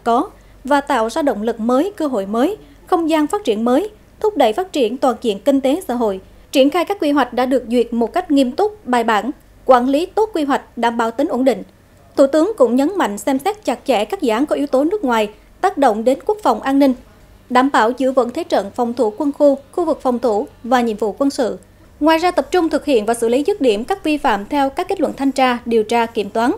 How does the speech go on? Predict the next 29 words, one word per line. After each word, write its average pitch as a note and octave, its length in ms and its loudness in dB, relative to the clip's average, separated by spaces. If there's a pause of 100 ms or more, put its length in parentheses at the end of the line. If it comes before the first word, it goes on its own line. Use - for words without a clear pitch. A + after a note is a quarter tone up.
(340)
và D4 120 2
thi F4 160 -2
hành D4 180 0
các G4 160 -2
bản A3+ 160 -2
án C4+ 320 0
với D4 120 4
tinh E4 200 0
thần B3+ 240 4 (380)
không F#4 220 2
hợp - 160 0
thức G4+ 140 -4
hóa D#4+ 100 -2
cái E4 180 -4
sai D4 400 2
nhưng C4+ 180 4
phải G#3+ 120 -4
tìm G#3+ 240 0
cơ B3 180 6
chế, B3 180 2
chính C#4 240 0
sách G4+ 240 -2
để G#3 100 -4
tháo C#4 160 -6
gỡ B3 280 2 (280)
với A#3+ 260 2
cách G4+ 220 -2
tiếp G4 160 -2
cận G#3 160 0